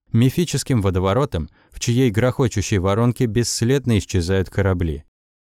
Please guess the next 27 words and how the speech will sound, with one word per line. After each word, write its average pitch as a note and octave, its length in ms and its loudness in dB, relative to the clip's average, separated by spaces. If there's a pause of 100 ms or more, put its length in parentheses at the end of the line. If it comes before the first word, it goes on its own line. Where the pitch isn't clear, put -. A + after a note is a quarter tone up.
(580)
Румынские A#2+ 560 2
бомбардировщики G#2 880 0
и F#2 80 0
танки, B2 500 -2 (160)
батальоны A#2+ 640 0
и - 20 0
эскадроны A2 540 -2
форсировали G#2+ 640 -2
Дунай G2+ 500 0 (260)
и A#2 120 2
бросались B2+ 580 0
в F#2+ 100 0
атаку A2 400 -2
на F#2+ 160 2
оккупантов. F#2+ 680 -4 (360)
Артиллерийские G#2+ 760 0
батареи A2 400 0
с - 120 -2
левого F#2 440 0
берега G2 440 0
Великой F#2+ 440 0
реки F#2 400 -2 (280)
вели A2 320 2
обстрел C3 520 0
укреплений G#2 720 -2 (140)
на A#2 260 2
правом, E2 500 -4